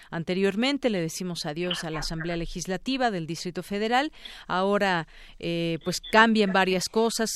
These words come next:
los nombres y sobre todo, pues también, eh, los representantes en esta nueva la-, legislatura. ¿Cómo podemos entender esto? ¿Cuál van a, cuáles van a ser, digamos, los principales cambios que debemos de entender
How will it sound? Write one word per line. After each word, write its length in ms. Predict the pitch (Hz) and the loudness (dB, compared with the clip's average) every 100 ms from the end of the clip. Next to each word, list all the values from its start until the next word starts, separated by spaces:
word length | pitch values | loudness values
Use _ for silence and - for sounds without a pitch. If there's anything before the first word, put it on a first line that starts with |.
| 170 | -6
los 260 | 156 151 | -6 0
nombres 640 | 185 214 233 220 214 208 | 4 4 4 2 0 0
y 40 | 180 | -4
sobre 320 | - 160 165 | -6 -6 -6
todo, 260 | - 196 202 | -4 -2 -2
pues 160 | - 160 | -4 -6
también, 580 | 175 160 180 190 190 185 - - - | -6 -4 -2 0 -2 -4 -10 -20 -14
eh, 180 | - 165 | -6 -2
los 180 | 165 165 | -2 -2
representantes 880 | 170 175 170 175 190 226 226 226 196 | -2 -4 -2 -2 2 0 0 -4 -4
en 100 | 170 | -6
esta 220 | 185 190 | -4 -4
nueva 280 | 185 180 175 | -2 -2 -2
la-, 160 | 160 - - - | -4 -8 -18 -6
legislatura. 720 | 170 180 208 196 226 302 311 | -2 -2 -2 -2 -2 2 2
¿Cómo 220 | 311 370 | 2 0
podemos 320 | 359 339 330 277 | 0 0 0 -2
entender 440 | 220 220 226 262 | 0 0 2 2
esto? 300 | 269 - 262 | 2 0 -2
¿Cuál 200 | - 269 | 0 0
van 180 | 269 254 | 0 0
a, 140 | 247 | -2
cuáles 240 | 233 262 240 | -2 -2 -2
van 140 | 247 | -2
a 60 | 240 | 0
ser, 180 | 247 | -2
digamos, 420 | 220 220 226 233 214 | -2 0 0 0 -2
los 140 | 190 | -4
principales 760 | - 196 - 196 208 214 214 - | -2 -2 -2 -2 0 0 -2 -2
cambios 440 | 220 202 202 185 | 0 0 0 -4
que 120 | - 170 | -6 -6
debemos 280 | 170 185 | -4 -4
de 80 | 175 | -6
entender 440 | 151 165 160 180 | -6 -6 -4 -4